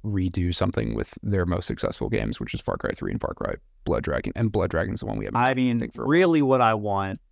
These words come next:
Speaker 2: is Far Cry two again. Two is my
Speaker 1: You're the only person I hear ask for <laughs> anything before Far Cry
Speaker 2: No,
Speaker 1: three.
Speaker 2: two has a solid following. It's just way less quiet than the Fallout, or Fall-, not Far Cry three people.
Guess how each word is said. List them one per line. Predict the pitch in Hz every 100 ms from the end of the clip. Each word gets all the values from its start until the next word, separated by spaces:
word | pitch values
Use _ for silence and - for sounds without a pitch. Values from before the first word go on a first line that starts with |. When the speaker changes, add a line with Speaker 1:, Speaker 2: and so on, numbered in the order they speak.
| _ -
Speaker 2:
is | 127 -
Far | 120 113
Cry | - 95 92
two | - - - 110 98
again. | 101 - - - - _ -
Two | - 160 180
is | 131
my | 117 107 117 117 113 113 110 _ -
Speaker 1:
You're | 143
the |
only | 107 110
person | 101 92
I | 90
hear | 92 92
ask | 90 -
for | 92 87
<laughs> |
anything | 101 87 - 170
before | 127 156 - 123
Far | 131 - 113
Cry | 127 110
Speaker 2:
No, | 175 160 170
Speaker 1:
three. | 131
Speaker 2:
two | - 190 240
has | 190 196 185
a | 175 160
solid | - 160 151 165 151
following. | - 151 156 143 131 131 127
It's | 135 -
just | 147 135 -
way | 123 135 143
less | 143 131 -
quiet | - 131 123 120 117 -
than | 147 135 110
the | 151 131 73 - -
Fallout, | 139 131 120 110 _ -
or | 143
Fall-, | - 143 127
not | 135 -
Far | 147 139
Cry | 131 117
three | - 127 117
people. | 107 110 - -